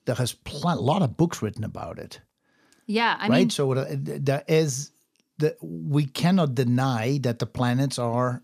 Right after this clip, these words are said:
Speaker 1: around the planet Earth and that there is a sun and a moon and they're all rotating in a certain
Speaker 2: Mm-hmm.
Speaker 1: way. So that is scientifically proven.
Speaker 2: Yeah, we do know that the,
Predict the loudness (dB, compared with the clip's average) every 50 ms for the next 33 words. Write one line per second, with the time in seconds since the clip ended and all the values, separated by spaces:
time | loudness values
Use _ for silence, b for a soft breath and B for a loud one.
0 | -2 -2 0 2 2 2 2 2 0 -2 -4 -2 0 0 2 2 2 2 0 0
1 | 0 -2 -4 -6 -8 -18 -20 _ _ _ b b b b b b b b 0 0
2 | 2 2 0 0 2 2 2 2 2 2 0 -2 -2 -2 -2 -2 0 0 2 2
3 | 4 4 4 4 4 4 4 4 4 4 4 2 0 -4 _ _ _ _ _ _
4 | _ _ _ _ _ _ _ 0 2 2 2 4 4 4 4 4 6 6 6 6
5 | 4 4 2 2 2 2 0 0 0 0 -2 -2 -2 -2 -2 0 0 0 2 2
6 | 0 0 0 0 -2 -2 0 2 2 2 2 2 0 -2 -4 -6 -10 _ _ _
7 | -10 -8 -6 -4 -2 0 0 0 2 0 0 0 0 0 0 -2 2 4 4 4
8 | 4 2 -2 -6 -10 -12 -16 _ _ _ b b b b b b b b b -2
9 | -2 0 0 -2 -4 -4 -2 0 2 2 2 2 2 0 -2 -4 -4 -4 -6 -6
10 | -6 -10 -12 -16 -16 -12 -8 -6 -6 -4 -4 -6 -6 -6 -8 -10